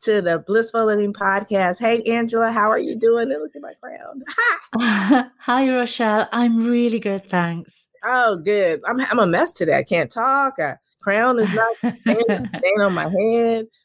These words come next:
Speaker 1: You know, it's just one of those challenges when you're a queen and you're trying to rule your empire, right? You just have all these little things that come up. <laughs> Um, so, Angela, yeah, welcome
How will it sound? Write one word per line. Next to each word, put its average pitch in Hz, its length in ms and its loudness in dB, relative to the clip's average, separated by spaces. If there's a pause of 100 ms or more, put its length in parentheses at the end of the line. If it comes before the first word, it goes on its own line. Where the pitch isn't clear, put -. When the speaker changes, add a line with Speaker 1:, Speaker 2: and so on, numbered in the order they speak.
Speaker 1:
You 233 140 -6
know, 208 100 2
it's 202 100 -4
just 226 160 -8
one 226 140 2
of 214 60 2
those 185 180 0
challenges 185 460 0
when 175 120 0
you're 156 180 0
a 143 40 -6
queen 147 420 0
and 147 160 -2
you're 143 100 -4
trying 156 200 0
to 139 100 0
rule 147 220 2
your 135 180 -2
empire, 131 520 0
right? 139 400 0 (100)
You 170 120 -8
just 160 200 -10
have 160 240 -4
all 160 160 2
these 156 160 -2
little 151 180 -2
things 147 320 0
that - 140 0
come - 320 -2
up. - 200 0
<laughs> - 40 -6 (1400)
Um, 233 460 0 (280)
so, - 180 -2
Angela, 370 600 0
yeah, 349 200 2
welcome 381 400 0